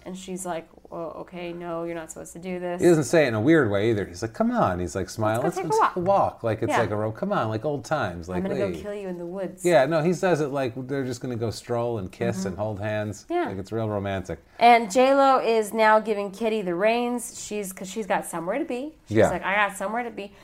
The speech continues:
Speaker 1: This is your biggest wedding. You gotta make sure it goes off without a hitch. And you're just like, "See ya."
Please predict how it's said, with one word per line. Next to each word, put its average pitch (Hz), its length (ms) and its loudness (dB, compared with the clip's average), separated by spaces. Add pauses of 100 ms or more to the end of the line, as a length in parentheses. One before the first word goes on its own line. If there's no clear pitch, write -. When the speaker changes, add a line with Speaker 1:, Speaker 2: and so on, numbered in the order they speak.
Speaker 1:
This 269 140 -6
is 339 100 4
your 311 120 2
biggest 269 360 -4
wedding. 202 300 4
You 190 80 -2
gotta 196 160 0
make 202 160 0
sure 220 160 -2
it 196 80 -4
goes 190 160 -2
off 185 160 2
without 175 200 -2
a 170 60 -8
hitch. 170 300 -10
And 170 120 -12
you're 170 120 -6
just 180 200 -14
like, 165 280 -8
"See 254 220 -8
ya." 226 200 6